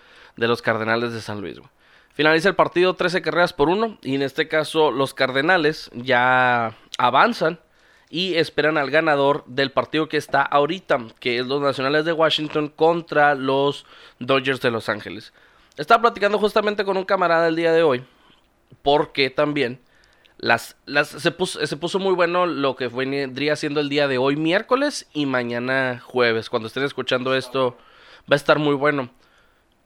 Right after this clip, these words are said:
O bueno, parecía estar bueno, ¿no? ¿Por qué? Porque hasta el momento... Eh,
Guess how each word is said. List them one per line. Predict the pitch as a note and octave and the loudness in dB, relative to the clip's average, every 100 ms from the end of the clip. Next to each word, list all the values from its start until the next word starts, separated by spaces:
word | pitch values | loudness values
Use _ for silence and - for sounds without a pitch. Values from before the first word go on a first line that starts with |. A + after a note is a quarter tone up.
| - | -4
O | B2+ | 2
bueno, | D3+ B2+ - | 2 0 -2
parecía | A#2 A2 A2 D3 D#3 | 0 0 -2 0 0
estar | C#3+ C#3+ C3 | 0 0 2
bueno, | B2 A2+ | 0 0
¿no? | G#2+ C#3+ - - - | -4 -8 -12 -20 -2
¿Por | D3 C#3+ | 0 2
qué? | E3+ E3+ D3 - | 0 -2 -4 -4
Porque | C3+ A#2+ | -2 -2
hasta | C3+ - | -2 0
el | D3 | 0
momento... | E3 F#3 E3 D#3 D#3+ - _ _ _ _ _ _ _ _ _ _ _ - | 0 0 -2 -2 -4 -8 _ _ _ _ _ _ _ _ _ _ _ -8
Eh, | C3 B2+ B2+ B2 B2 A2 | -4 -2 -2 -2 -4 -6